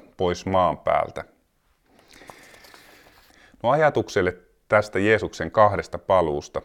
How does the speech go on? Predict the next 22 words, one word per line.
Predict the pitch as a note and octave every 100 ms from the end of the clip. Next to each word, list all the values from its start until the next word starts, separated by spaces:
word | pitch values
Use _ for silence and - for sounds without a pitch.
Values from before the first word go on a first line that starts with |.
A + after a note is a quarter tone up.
| -
että | D2+ - F2
olisi | F2 F2+ F#2
ensin | F2 D#2 D2+ _ _ _
salainen | - G2+ F#2+ E2+ D2+
paluu, | - D2+ C#2+ C#2+ - _ _ _ _ -
jolloin | E2+ F2+
uskovat | F#2 D#2+ D2+
temmataan | F2+ E2+ D#2 D#2+ D2+
pois | D#2 -
maan | G2+ F2+ D#2
päältä | D#2 D2 E2
ja | D#2 D#2 - _ _ -
sen | F2+ F2
jälkeen | D#2+ - D2
vasta | E2+ - E2
tämä | E2+ E2
näkyvä | G2+ - E2+
paluu | - C#2+ C#2 C#2
muutaman | F2 D#2+ D2 C#2+ - -
vuoden | D#2+ D2 D#2 _ _ _ _ _ -
jälkeen, | F2+ E2+ - C2+ C#2
niin | D2